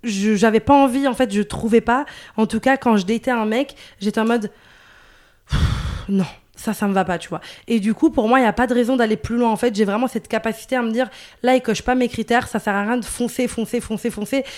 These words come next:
si même le b a-ba n'est pas complété, tu vois ce que je veux dire. Donc, je divise vraiment mes critères en négociables et en non négociables, si tu veux.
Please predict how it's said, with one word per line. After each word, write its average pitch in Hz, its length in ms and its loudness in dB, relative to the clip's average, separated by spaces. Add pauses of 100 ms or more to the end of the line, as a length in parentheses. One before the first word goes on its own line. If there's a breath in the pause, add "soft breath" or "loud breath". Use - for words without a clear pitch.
(120)
si - 180 -4
même 247 200 4
le 202 100 6
b 175 260 -2
a-ba 226 280 4
n'est 220 140 2
pas 214 140 0
complété, 208 460 -2
tu - 120 -10
vois 214 120 2
ce 220 80 -14
que 240 100 -2
je 196 100 -4
veux 220 60 0
dire. 196 180 -2
Donc, 185 180 -2 (320 loud breath)
je 202 120 0
divise 226 340 0
vraiment 233 260 4
mes 233 120 4
critères 233 400 0
en 208 120 0
négociables 214 640 0
et - 20 2
en 190 120 0
non 196 220 2
négociables, 175 520 -2
si - 100 -20
tu - 140 -14
veux. - 60 -18